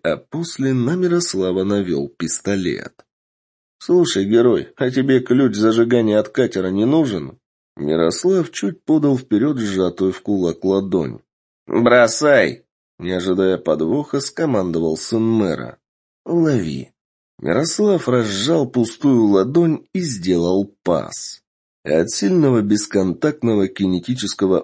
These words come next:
удара, направленного снизу вверх под челюсть мажора, его голова резко запрокинулась, раздался неприятный хруст.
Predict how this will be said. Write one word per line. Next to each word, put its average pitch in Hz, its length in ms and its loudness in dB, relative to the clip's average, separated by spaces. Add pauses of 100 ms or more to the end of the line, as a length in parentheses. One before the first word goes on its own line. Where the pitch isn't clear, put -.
удара, 87 460 -4
направленного 85 760 0
снизу 85 500 0
вверх 90 400 0
под 82 160 -2
челюсть 90 480 -2
мажора, 80 680 -4
его 95 420 2
голова 165 420 2
резко 147 360 2
запрокинулась, 110 1080 -2
раздался 123 800 0
неприятный 98 880 -2
хруст. 82 720 -8